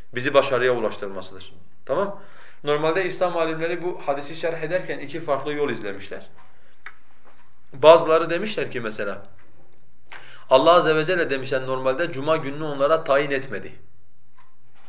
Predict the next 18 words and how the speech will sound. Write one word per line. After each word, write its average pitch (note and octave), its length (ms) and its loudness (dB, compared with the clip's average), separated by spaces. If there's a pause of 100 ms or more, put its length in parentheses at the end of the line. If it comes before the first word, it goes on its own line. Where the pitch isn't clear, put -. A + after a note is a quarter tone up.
(800)
Yani A2 240 0
Yahudi A#2 340 0
ve C3 80 4
Hristiyanlara A#2 640 -2
illa D3+ 400 4
ki A#2+ 140 -6
Cuma B2+ 260 2
günü B2+ 240 -4
sizin C3 200 -6
en C3+ 160 0
faziletli A2+ 540 -4
gününüzdür. C#3+ 540 -6 (480)
Alın C#3 260 2
Cuma C3 260 0
gününü, C3 440 -4 (560)
e, - 60 -6 (920)
bayram B2+ 320 10
edinin, A#2+ 340 -2